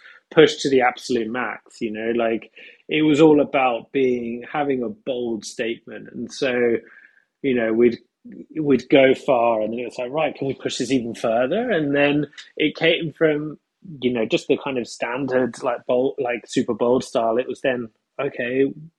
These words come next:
when we started to see it being used in some of their, um, their packaging or their out-of-home marketing, we're then going, "Oh, can we, can we push it even further? Like, can we go to a really condensed,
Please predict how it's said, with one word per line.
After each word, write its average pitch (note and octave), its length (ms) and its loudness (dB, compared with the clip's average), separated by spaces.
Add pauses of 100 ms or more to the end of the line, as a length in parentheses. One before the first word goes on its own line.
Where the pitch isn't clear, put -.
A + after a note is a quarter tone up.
when B2+ 160 -2
we B2 80 -2
started C3 340 -4
to B2+ 60 -14
see - 360 2
it A#2+ 120 0
being A#2 220 -2
used B2 440 4
in A2+ 260 0
some A#2+ 200 -8
of A2 240 -8
their, A2+ 340 0 (680)
um, G#2+ 680 -4 (180)
their F#2+ 180 -8
packaging A2 840 0
or F#2+ 500 -6
their G2+ 560 -8
out-of-home A#2 520 -4
marketing, A2+ 580 -4
we're G#2 160 -4
then A#2 160 -2
going, A2 320 -2
"Oh, C3+ 220 0 (100)
can B2 100 -6
we, B2 300 0 (560)
can - 160 -2
we B2 140 4
push A2 240 2
it A#2+ 80 2
even A2+ 320 -2
further? G#2+ 480 -2
Like, A#2 320 -2
can A2+ 180 -4
we A2 140 -2
go A2 480 0
to C3 120 2
a A#2 60 2
really B2 260 2
condensed, C#3 760 0